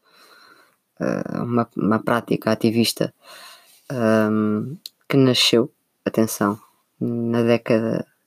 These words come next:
ah, de mil novecentos e vinte. E estava relacionado com a oposição ao fascismo de Benito Mussolini, e desde então, ah, mostra-se como um movimento contra a xenofobia,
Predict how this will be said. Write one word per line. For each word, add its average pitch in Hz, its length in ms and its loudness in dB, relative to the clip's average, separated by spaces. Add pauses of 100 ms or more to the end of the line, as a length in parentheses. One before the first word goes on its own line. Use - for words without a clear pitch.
(120)
ah, - 160 -6
de - 80 -6
mil 107 140 0
novecentos - 400 -4
e - 60 0
vinte. - 260 -4 (720)
E 110 60 -4
estava 123 340 0
relacionado 123 680 0 (260)
com - 180 -4 (400)
a 113 60 4
oposição 117 640 0
ao 113 80 0
fascismo 113 640 0
de 107 680 -2 (360)
Benito 117 440 -2
Mussolini, 120 640 0 (720)
e 120 100 2
desde 120 360 4
então, 120 440 0 (200)
ah, - 440 -4 (400)
mostra-se 117 540 0
como 120 240 2
um 120 40 2
movimento 117 1000 0
contra 104 640 0 (320)
a - 60 -14
xenofobia, 143 1000 2